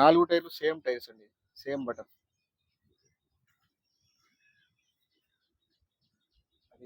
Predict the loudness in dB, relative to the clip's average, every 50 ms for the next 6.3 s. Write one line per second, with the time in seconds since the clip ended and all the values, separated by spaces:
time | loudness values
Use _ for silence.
0 | -20 -20 -20 -20 -20 -20 -20 -20 -20 _ _ _ _ _ _ _ -20 -8 -4 -2
1 | 0 0 0 0 -2 -4 -8 -10 -10 -12 -12 -10 -10 -6 -2 0 0 0 0 -2
2 | -2 -4 -4 -4 -4 -6 -6 -8 -8 -8 -6 -4 -2 0 0 0 0 -2 -4 -6
3 | _ _ _ _ _ _ _ _ _ _ _ _ _ _ _ _ -10 -10 -8 -4
4 | -2 0 2 2 2 0 0 0 -2 0 0 -2 -4 -2 0 0 0 0 -2 -8
5 | -8 -8 -8 -8 0 4 4 4 4 4 2 2 2 2 0 -4 -10 -8 -6 -6
6 | -6 -4 -4 -6 -6 -6